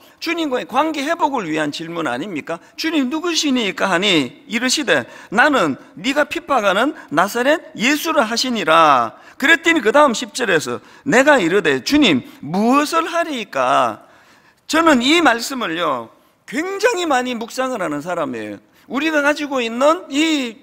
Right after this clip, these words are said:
성장과 변화를 위한 두 가지 질문. 주님 니시오니까 주님과의 관계가 정립이 돼야 돼요. 그분이 내게 어떤 의미를 가졌나? 주님은 내게 내 삶에 어떤 영향을 가지신 분이냐? 이것만 물으시면 안 되고 그 다음에 물어야 되는 게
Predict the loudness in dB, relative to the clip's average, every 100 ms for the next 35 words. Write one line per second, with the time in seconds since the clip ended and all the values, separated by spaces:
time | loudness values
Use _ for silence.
0 | _ _ _ -18 -10 -6 0 0 0 -2
1 | 0 2 4 4 2 -2 -4 -4 -2 -2
2 | -2 -6 -6 -4 -4 -6 -20 -8 -2 0
3 | 0 0 0 0 0 -2 -2 -4 -4 -8
4 | -6 -2 0 2 2 0 2 2 2 2
5 | 4 4 2 -2 -4 -2 -2 -2 0 0
6 | 0 -2 -6 -8 _ _ _ -2 0 2
7 | 2 2 2 0 0 0 4 4 4 4
8 | 4 2 0 -2 -6 -10 -6 0 4 4
9 | 4 4 4 6 6 6 6 6 4 2
10 | 2 4 4 4 4 4 4 2 2 2
11 | 2 0 -4 -2 -2 -2 -6 -6 -4 0
12 | 2 0 -2 -20 _ _ 0 4 4 6
13 | 4 0 -4 -4 -4 -2 -2 0 -2 -2
14 | -2 2 4 4 2 -2 -4 -2 -2 -2
15 | -2 -4 -2 0 0 0